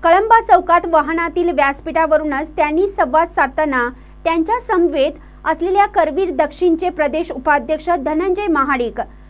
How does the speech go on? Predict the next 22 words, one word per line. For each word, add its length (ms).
महेश 300
जाधव, 540
गोकुळ 320
संचालक 480
बाबा 380
देसाई 560
यांच्यावर 560
आपले 500
आशीर्वाद 580
असावेत 500
आणि 260
आगामी 480
निवडणुकीत 640
ते 220
मतातून 640
व्यक्त 300
व्हावेत 420
अशी 360
अपेक्षाही 680
त्यांनी 260
व्यक्त 280
केली. 280